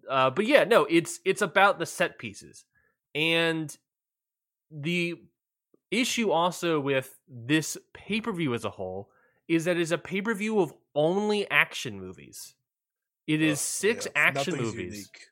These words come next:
Speaker 1: Nothing is unique here. And yeah, some, one of them is more dramatized action. One of them is more, d-, uh, I don't know. I was gonna say drama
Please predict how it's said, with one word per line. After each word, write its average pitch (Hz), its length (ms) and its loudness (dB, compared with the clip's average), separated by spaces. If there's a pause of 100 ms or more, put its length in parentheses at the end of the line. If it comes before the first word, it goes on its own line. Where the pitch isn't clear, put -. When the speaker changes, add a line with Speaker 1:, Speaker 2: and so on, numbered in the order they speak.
(100)
Speaker 1:
Nothing 202 380 0
is 202 160 -4
unique 180 380 -4
here. 90 340 -18
And 151 300 -8
yeah, 185 240 6 (240)
some, 180 340 2
one 170 200 4
of 202 80 4
them 196 200 0
is 139 120 -4
more 165 300 6
dramatized 139 1080 0
action. 147 600 0 (320)
One 151 200 0
of 165 80 2
them 156 240 0
is 147 240 -2 (260)
more, 143 640 4 (1000)
d-, - 200 -18
uh, 127 340 4 (880)
I 139 120 8
don't 160 140 8
know. 143 80 6
I 135 80 6
was 147 120 4
gonna 147 120 2
say 143 160 -2
drama 139 500 2